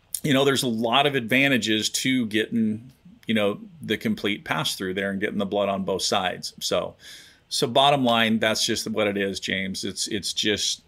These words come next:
trying to get better performance. So, late as usual, Stephen,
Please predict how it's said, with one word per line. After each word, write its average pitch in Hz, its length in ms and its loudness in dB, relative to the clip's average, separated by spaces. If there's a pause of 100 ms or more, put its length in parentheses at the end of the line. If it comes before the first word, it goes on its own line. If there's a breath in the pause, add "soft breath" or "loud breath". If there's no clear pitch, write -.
(120)
trying 104 240 0
to 95 40 -6
get 95 300 -4
better 98 220 2
performance. 92 720 -8 (180)
So, - 400 -4 (880 soft breath)
late 117 280 2
as 95 140 0
usual, 104 540 -2
Stephen, 101 580 0